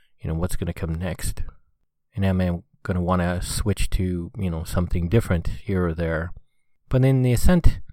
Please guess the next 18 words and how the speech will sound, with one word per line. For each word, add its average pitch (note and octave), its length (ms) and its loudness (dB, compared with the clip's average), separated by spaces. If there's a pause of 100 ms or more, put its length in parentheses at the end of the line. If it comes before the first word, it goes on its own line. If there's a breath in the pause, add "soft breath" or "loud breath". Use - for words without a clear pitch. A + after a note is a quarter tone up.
(260)
just - 240 -4
none B2+ 160 4
of C3+ 100 4
that A#2+ 220 -2 (300)
seems A2 260 2
to G#2 120 -2
really G2 220 2
exist. - 460 -2
It's - 100 -6
kinda F#2+ 220 -2
like F#3 260 -4
I've F2+ 260 -6
picked - 380 0 (520 soft breath)
sort G#2 200 -4
of G2 140 0
what G#2+ 100 -4
my F#2+ 160 -2
style F#2 440 0